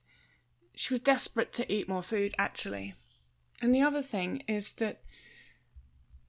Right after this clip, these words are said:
for thirty-two years worth of treatment, Sarah had never, um, never sort of had neural rewiring explained to her. And I know that that's not, that's not uncommon. Most people don't get neural rewiring. And,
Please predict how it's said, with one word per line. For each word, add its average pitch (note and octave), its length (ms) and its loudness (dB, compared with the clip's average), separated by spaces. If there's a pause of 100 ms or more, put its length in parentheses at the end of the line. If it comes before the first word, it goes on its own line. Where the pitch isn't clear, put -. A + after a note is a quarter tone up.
(160)
for G#3+ 120 -2
thirty-two B3 560 4
years G#3 480 4
worth G3 240 -2
of - 80 -8
treatment, G3 640 -2
Sarah G#3 440 4
had F3+ 160 -2
never, F#3 560 0 (800)
um, F3 420 -4 (1040)
never F#3+ 380 2 (640)
sort G3+ 260 4
of F#3 60 -8
had F#3+ 180 -2
neural G3 300 0
rewiring G#3 540 0
explained B3+ 360 2
to A#3+ 80 0
her. B3 160 4
And B3+ 140 2
I A#3 60 2
know G#3 160 0
that - 120 -8
that's - 240 -4
not, E3 200 -6 (360)
that's F#3 220 -6
not - 260 -10
uncommon. E3 520 -4 (420)
Most G3 160 -2
people G3+ 220 -4
don't - 180 -4
get - 180 -4
neural E3+ 240 0
rewiring. E3 600 0 (880)
And, A3+ 500 8